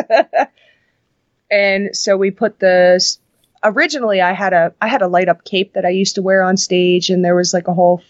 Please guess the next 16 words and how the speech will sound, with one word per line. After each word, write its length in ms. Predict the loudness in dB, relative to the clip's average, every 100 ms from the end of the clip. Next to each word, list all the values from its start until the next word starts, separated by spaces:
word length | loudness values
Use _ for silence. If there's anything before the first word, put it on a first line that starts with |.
| -4
fairy 320 | 0 0 -2
tale 340 | -2 0 0
theme 540 | 0 0 2 2 2 -2 _ _ _ _ -6
to 100 | -4
what 120 | -2
we 100 | -2
had 220 | -2 -2
going 320 | 0 0 0
on. 440 | 0 0 0 0 -2 _ _ _ -2
But 300 | -2 -2 -4
we, 360 | -2 -2 -2 0
one 220 | 0 2
day 140 | 0
he 120 | -2 -4
put 260 | -6 -4
goggles 720 | -2 0 0 0 0 -2 -4